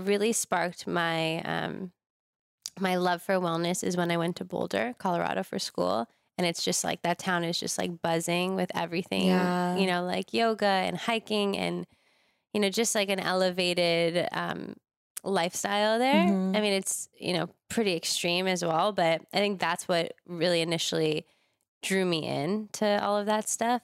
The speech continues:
Speaker 1: And, um, you know, um, growing up, my, my mom was really into spirituality. She was reading a million books about, actually about manifesting and law of attraction. And so our bookshelves were, like,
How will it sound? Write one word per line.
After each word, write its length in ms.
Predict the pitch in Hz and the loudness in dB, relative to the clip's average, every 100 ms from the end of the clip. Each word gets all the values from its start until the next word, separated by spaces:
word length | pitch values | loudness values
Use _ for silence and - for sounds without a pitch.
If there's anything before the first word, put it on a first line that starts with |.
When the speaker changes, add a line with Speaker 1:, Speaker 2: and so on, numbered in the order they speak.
| - | -4
Speaker 1:
And, 600 | 190 190 180 170 170 170 - _ _ _ - _ _ _ - | -2 0 2 0 0 -4 -10 _ _ _ -20 _ _ _ -4
um, 560 | 185 170 165 180 185 - _ _ _ - | 0 2 0 -2 -4 -12 _ _ _ -2
you 80 | 269 | 2
know, 100 | 277 | 2
um, 380 | - 220 220 - _ 202 | 0 -2 -6 -8 _ 0
growing 380 | 247 254 254 | 2 4 4
up, 120 | 220 202 | 2 0
my, 380 | 214 196 185 185 | 0 2 2 2
my 220 | 202 190 | 2 2
mom 460 | 196 180 185 185 | 2 2 2 2
was 200 | 190 185 | 0 -2
really 320 | 185 180 170 170 | 0 2 2 0
into 320 | 175 170 170 | -2 -2 -4
spirituality. 840 | - 170 165 - 226 214 214 220 | -2 -2 -4 0 2 2 2 0
She 180 | 208 180 | 0 0
was 400 | 180 180 180 - - | 0 0 0 -4 -6
reading 320 | 185 196 190 190 | -2 0 0 2
a 20 | |
million 480 | 180 165 165 165 165 | 2 2 2 0 0
books 300 | 165 - 175 | -2 -2 -4
about, 280 | 160 143 | -2 -2
actually 300 | 143 175 - 160 | -2 -4 -6 -4
about 220 | 160 - | -4 -2
manifesting 800 | 185 180 180 156 170 - - 67 | 0 0 0 -4 -4 -4 -4 -4
and 160 | 151 | -4
law 140 | 165 135 | -2 -2
of 60 | |
attraction. 600 | - - 208 180 - 190 | -6 -4 -4 -2 -4 -4
And 160 | 151 170 - - - | -4 -8 -14 -20 -6
so 120 | - | 0
our 80 | 196 | 2
bookshelves 500 | 190 208 - 196 185 | 0 0 0 0 -2
were, 80 | 185 | -2
like, 260 | 165 156 | -2 -2